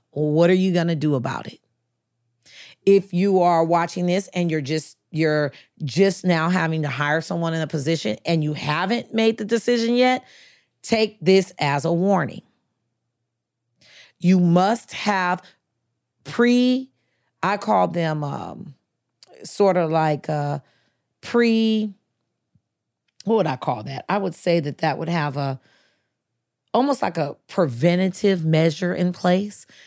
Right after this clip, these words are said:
so that you stop a disaster. Not that it's gonna be disastrous, and that you stop that before it can get out of control. Family members, I wanna stop for a moment to talk to you.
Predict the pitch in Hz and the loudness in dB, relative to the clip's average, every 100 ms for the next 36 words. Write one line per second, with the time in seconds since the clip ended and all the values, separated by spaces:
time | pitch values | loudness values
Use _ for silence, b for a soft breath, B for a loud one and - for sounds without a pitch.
0 | B B - - 202 170 175 151 160 160 | B B -16 0 2 4 2 0 -2 -2
1 | - - 160 156 - 143 147 131 147 147 | -6 -4 -2 -2 -4 -6 -4 -2 -2 -2
2 | - 139 147 165 208 226 220 247 247 277 | -6 -4 -2 -2 -2 -4 -4 -6 -6 -6
3 | 277 294 269 233 - 208 202 - B B | -8 -4 -2 -2 -2 -2 -2 -6 B B
4 | B _ _ _ - 208 226 226 190 185 | B _ _ _ -2 0 2 2 2 0
5 | 180 - 180 160 - 196 180 - - 160 | -2 -2 -2 -4 -6 -2 -2 -2 0 0
6 | - 151 135 151 156 135 143 123 160 139 | -2 -6 -6 -2 -2 -2 -6 -6 -4 -6
7 | 135 139 - 143 147 135 135 127 120 127 | -6 -10 -12 -4 -2 0 -2 -4 -6 -8
8 | 120 135 95 139 - _ _ B B B | -4 -2 -2 -6 -14 _ _ B B B
9 | B B B B _ _ - 254 240 220 | B B B B _ _ -2 0 0 0
10 | 196 175 143 123 127 - 190 254 185 156 | 0 0 0 -4 -10 -4 0 2 0 -4
11 | - - 165 - - 147 143 139 135 - | -6 -2 0 -2 -4 -2 -2 -2 -2 -4
12 | 127 127 120 - 123 131 120 | -4 -2 -2 -2 -2 0 0